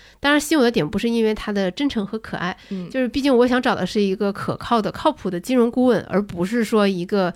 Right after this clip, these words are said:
Speaker 1: 可爱的小男孩。呃，尽管这个人确实长得还挺帅的。
Speaker 2: 嗯。
Speaker 1: 呃，就是这个道理，其实在我最喜欢他的那篇文章中，他也有讲过。就是他，他举了一个比方，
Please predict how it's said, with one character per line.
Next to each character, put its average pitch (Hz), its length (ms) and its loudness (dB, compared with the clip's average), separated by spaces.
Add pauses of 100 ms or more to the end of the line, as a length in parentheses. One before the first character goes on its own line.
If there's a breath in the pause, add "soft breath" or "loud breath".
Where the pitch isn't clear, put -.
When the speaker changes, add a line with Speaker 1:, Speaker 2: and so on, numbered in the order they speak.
(260 loud breath)
Speaker 1:
可 - 200 -2
爱 190 160 2
的 202 120 0
小 180 140 -4
男 151 140 -2
孩。 175 220 -8 (280 loud breath)
呃， 190 120 0
尽 269 140 0
管 240 120 4
这 226 60 0
个 226 80 2
人 208 180 0
确 247 160 -8
实 226 120 -10
长 190 180 -10
得 170 40 -12
还 202 120 -8
挺 196 200 -10
帅 226 280 -6
的。 - 80 -10 (440 loud breath)
Speaker 2:
嗯。 240 80 -14
Speaker 1:
呃， 202 340 2
就 349 120 2
是 330 80 4
这 403 160 2
个 339 80 4
道 349 200 4
理， 185 200 2
其 - 180 -4
实 262 80 4
在 269 200 2
我 180 160 0
最 269 140 2
喜 185 120 -4
欢 165 80 -2
他 185 140 -4
的 214 60 2
那 226 120 0
篇 220 160 2
文 170 160 2
章 202 200 -2
中， 214 160 -2
他 - 160 -4
也 240 80 2
有 226 100 0
讲 202 260 -6 (100)
过。 165 180 -10 (260 loud breath)
就 320 160 0
是 262 340 2
他， 311 140 -4
他 302 220 -4 (240)
举 - 180 -4
了 185 80 2
一 220 40 4
个 269 80 0
比 - 220 -6
方， 165 240 -4